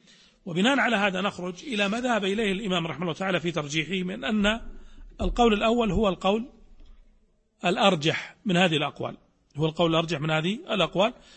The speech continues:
لأنه كما تلاحظون هو قول، آه، الجمهور، ولهذا يصار إليه. وأيضًا التقييد أو التحديد بأربعين سنة واضح جدًا أيضًا، أنه يكاد يكون اتفاق بين هؤلاء، فلا يمكن أن يقال هذا إلا بماذا؟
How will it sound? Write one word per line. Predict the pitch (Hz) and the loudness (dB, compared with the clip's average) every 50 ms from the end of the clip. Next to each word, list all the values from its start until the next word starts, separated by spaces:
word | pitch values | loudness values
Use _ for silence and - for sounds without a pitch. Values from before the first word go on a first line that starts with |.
| - - - | -14 -6 -2
لأنه | 196 202 208 | -2 0 0
كما | - 233 220 202 180 | 0 2 2 2 2
تلاحظون | 175 175 165 139 156 175 196 185 | 2 0 0 0 -2 -2 -2 -2
هو | 156 160 156 131 | 0 0 0 0
قول، | - - 180 190 208 220 - - - _ _ _ _ _ _ _ - | 2 2 2 2 2 0 -4 -10 -20 _ _ _ _ _ _ _ -4
آه، | 208 170 165 160 185 - - - 202 | 0 0 0 0 -2 -2 0 2 2
الجمهور، | 180 147 185 175 147 131 151 170 175 185 - - _ _ _ _ _ _ _ - | 2 2 0 -2 -2 0 0 0 0 -2 -4 -12 _ _ _ _ _ _ _ -6
ولهذا | 170 160 170 175 170 175 170 156 139 175 196 185 190 185 185 - | 0 4 4 6 6 4 2 0 0 0 2 2 2 0 0 -2
يصار | - 254 196 147 - - 202 180 165 160 | -4 -4 -4 -2 0 2 2 2 2 2
إليه. | 165 160 175 202 233 - - - - - _ _ _ - | 0 0 0 0 -2 -4 -10 -20 -20 -20 _ _ _ -4
وأيضًا | 190 - 226 226 240 240 240 233 - - - 226 | 0 2 4 4 6 4 4 2 0 -4 -8 -10
التقييد | - - _ - 170 156 - - 190 214 214 190 160 190 | -10 -10 _ -6 -6 -6 -2 0 0 2 2 0 0 -2
أو | 165 156 | -4 -4
التحديد | 151 - 170 143 127 143 185 180 151 151 | -4 -6 -8 -10 -6 -4 -4 -4 -4 -4
بأربعين | 170 175 160 151 156 160 175 160 | -6 -6 -6 -4 -4 -4 -2 -2
سنة | - 190 180 165 | -2 -2 -2 -2
واضح | 156 180 196 190 160 135 | 0 0 0 -2 -2 -6
جدًا | 147 175 156 147 170 165 - | -8 -10 -8 -8 -8 -8 -6
أيضًا، | 196 180 180 208 240 - _ _ _ _ _ _ - | -6 -6 -6 -6 -8 -10 _ _ _ _ _ _ -8
أنه | 175 160 160 | -6 -4 -2
يكاد | 160 156 - - 185 165 | -2 -4 -2 -2 -2 -2
يكون | 160 - - 175 | -2 -4 -4 -6
اتفاق | 160 - - - 143 165 214 220 - 202 | -6 -6 -10 -10 -6 -4 -4 -4 -4 -6
بين | 185 175 165 | -6 -4 -4
هؤلاء، | 143 156 170 - 202 175 175 185 233 - - _ _ _ _ _ _ _ _ _ _ _ _ _ | -4 -4 -4 -4 -4 -2 -2 -2 -4 -6 -12 _ _ _ _ _ _ _ _ _ _ _ _ _
فلا | _ - 160 156 180 208 | _ -4 0 2 4 4
يمكن | 226 196 - 185 | 2 2 -2 -4
أن | 175 165 | -4 -4
يقال | 160 - 180 165 | -4 -4 -2 0
هذا | 151 170 180 165 160 | 0 0 0 0 -2
إلا | 165 156 160 | -2 -2 -4
بماذا؟ | 151 156 151 151 143 143 165 175 - | -4 -2 -2 -2 -2 -2 -2 -6 -8